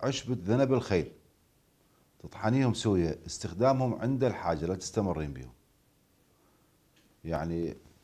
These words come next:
ملعقة شاي على قلاص مي، بعد ما تطحنين المادتين سوية، جيبي مية غرام وكل مادة تكفيك سنة. ملعقة شاي على قلاص مي، تغليها وتبرديها وتصفيها، تشربينها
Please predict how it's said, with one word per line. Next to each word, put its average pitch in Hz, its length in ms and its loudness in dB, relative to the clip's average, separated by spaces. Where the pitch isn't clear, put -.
ملعقة 95 380 2
شاي 131 280 4
على 92 220 4
قلاص 92 400 0
مي، 101 180 0
بعد 98 200 2
ما 95 100 0
تطحنين 104 440 -2
المادتين 101 500 2
سوية، 95 560 0
جيبي 151 220 0
مية 120 260 2
غرام 110 320 4
وكل 113 180 0
مادة 90 260 4
تكفيك 117 380 -4
سنة. 80 300 -2
ملعقة 120 380 8
شاي 151 220 6
على 107 500 8
قلاص 120 340 8
مي، 135 340 0
تغليها 123 500 4
وتبرديها 120 640 2
وتصفيها، 120 520 -2
تشربينها 120 480 0